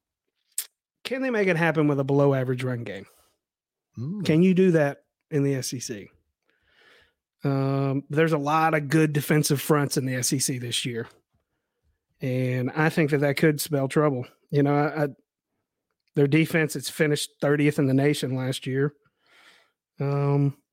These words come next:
Speaker 1: can they make it happen again? Can they get to the quarterback? I mean, can they be one of those high-level defensive lines that are in the S E C this year?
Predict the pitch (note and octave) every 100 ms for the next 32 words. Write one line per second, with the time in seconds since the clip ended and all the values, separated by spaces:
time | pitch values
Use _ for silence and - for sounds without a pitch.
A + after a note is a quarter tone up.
0 | _ D3+ F3 G3 G3+ F#3+ G#3 G3 G3 E3
1 | D#3 D#3 D#3+ F#3 F#3 - G3 F#3 D#3+ D#3
2 | D#3 - - E3 D3 C#3+ C#3 D#3+ F3 D3+
3 | B2+ F3 F3 F3 D#3+ D#3 D3+ D3 D3 -
4 | - - - _ - D#3+ D#3 D3+ D3+ C#3+
5 | C#3+ _ _ - C#3+ D#3+ E3 D#3+ D3+ C#3
6 | C#3+ C#3+ C#3 C3+ C3+ C#3 C#3 C3+ C3+ -
7 | C3 - D3 C3 A#2 - A#2+ G#2